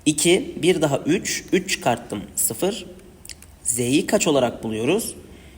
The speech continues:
Şimdi bir, eksi üç daha eksi iki, iki ile topladım, sıfır. O zaman x büyüktür,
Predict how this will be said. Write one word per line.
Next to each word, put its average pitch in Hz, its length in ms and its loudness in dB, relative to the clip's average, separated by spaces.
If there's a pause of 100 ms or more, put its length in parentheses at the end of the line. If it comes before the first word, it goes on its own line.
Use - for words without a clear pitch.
Şimdi 113 300 -2
bir, 190 400 2 (360)
eksi 135 300 2
üç 180 180 0
daha 131 220 6
eksi 143 320 2
iki, 170 440 0 (580)
iki - 160 4
ile 170 140 6
topladım, 202 420 0
sıfır. - 460 0 (320)
O 180 80 4
zaman 147 340 0 (420)
x 185 300 0
büyüktür, 123 640 -4